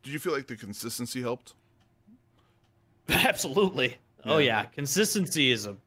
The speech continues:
Speaker 2: huge thing. And people think, like, you can take a day or two off. Like, that's, that's not a problem. I mean, some people might not come back. I mean, it's
Speaker 1: Mm-hmm.
Speaker 2: definitely a dog-eat-dog world in the content creation.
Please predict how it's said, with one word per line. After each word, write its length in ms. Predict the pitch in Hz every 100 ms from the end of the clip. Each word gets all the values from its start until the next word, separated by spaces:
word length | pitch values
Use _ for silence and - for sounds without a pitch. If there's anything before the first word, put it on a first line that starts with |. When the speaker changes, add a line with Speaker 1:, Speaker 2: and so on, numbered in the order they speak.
| _ _ _
Speaker 2:
huge 440 | - 196 175 -
thing. 300 | - 92 95 - _ _ _
And 300 | 180 190 190
people 300 | - 269 285
think, 240 | 190 175 143
like, 260 | 120 110 _ _ -
you 140 | 214
can 180 | 254 220
take 280 | - 156 143
a 40 |
day 260 | 101 101 98
or 80 | 101
two 240 | - 92 -
off. 120 | 92 _ _ _ _
Like, 200 | 127 127
that's, 380 | 165 165 - - -
that's 300 | 156 160 -
not 260 | 123 123 113
a 40 |
problem. 580 | - 107 95 101 98 107
I 60 | 127
mean, 180 | 131 131
some 200 | 170 156
people 200 | 160 143
might 260 | 120 110 - _
not 340 | 135 104 110
come 180 | - 113
back. 360 | 110 110 135 139 -
I 40 |
mean, 100 | 123
it's 160 | 117 117
Speaker 1:
Mm-hmm. 60 |
Speaker 2:
definitely 280 | 120 107 120
a 40 | 110
dog-eat-dog 760 | 110 110 113 117 120 110 107
world 240 | 110 117 131
in 60 |
the 60 | 131
content 420 | 151 147 147 151
creation. 520 | 151 147 156 180 185